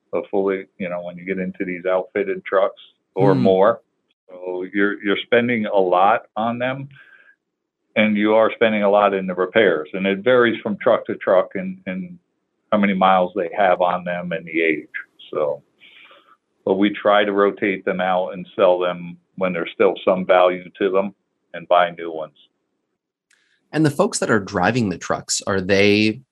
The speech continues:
Speaker 2: contracted employees to only work during the winter for the county, or, or do they work for you all year long and they're doing something else
Speaker 1: All
Speaker 2: during the
Speaker 1: year
Speaker 2: summer?
Speaker 1: round. Yeah, these are all of our, these are all, we don't have any contracted employees in that manner. Ours are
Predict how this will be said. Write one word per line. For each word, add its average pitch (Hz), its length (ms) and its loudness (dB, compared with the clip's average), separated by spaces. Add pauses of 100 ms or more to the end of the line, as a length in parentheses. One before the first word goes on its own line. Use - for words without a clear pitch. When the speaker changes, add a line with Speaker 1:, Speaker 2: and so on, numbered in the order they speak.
(120)
Speaker 2:
contracted 98 600 -2
employees 95 500 -4
to - 100 -8
only 98 280 -2
work 98 340 -4 (140)
during 101 280 4
the 92 80 -2
winter 113 360 -4
for - 140 -8
the 120 100 -2
county, 139 360 -2
or, 98 240 2
or 98 200 0
do 90 100 -4
they 98 300 2 (240)
work 107 180 2
for 117 100 -2
you 98 460 0
all 113 160 2
year 104 160 2
long 98 320 2
and 92 100 0
they're 95 120 0
doing 95 240 -2
something 95 320 -4
else 95 160 0
Speaker 1:
All 117 80 2
Speaker 2:
during 123 140 2
the - 20 -2
Speaker 1:
year 120 80 2
Speaker 2:
summer? 107 200 2
Speaker 1:
round. 87 200 -2 (560)
Yeah, 98 180 2
these 113 180 -4
are 110 220 2
all 107 260 2
of 104 80 -2
our, 95 380 0 (100)
these 120 200 -2
are 113 140 2
all, 110 340 0 (100)
we 117 140 0
don't 131 320 0 (120)
have 110 240 2
any 120 220 0
contracted 117 720 0
employees 117 640 -2
in 107 100 -8
that 107 320 -2
manner. 117 400 -4
Ours 98 320 2
are 95 220 0